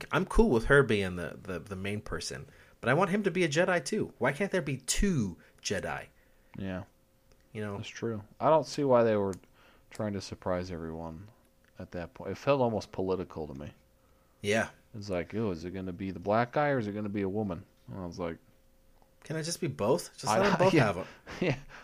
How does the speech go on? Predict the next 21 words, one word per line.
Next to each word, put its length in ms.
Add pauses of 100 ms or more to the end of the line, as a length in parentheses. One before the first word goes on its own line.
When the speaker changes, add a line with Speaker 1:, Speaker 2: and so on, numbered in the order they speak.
Speaker 2:
I 60
don't 100
really 160
care 220
who 180
it 40
is. 160
I, 60
I 200
don't 140
have 260
to 60
be 140
surprised 540
at 80
who's 240
the 120
Jedi, 440
though. 220 (640)
Don't 120
feel 80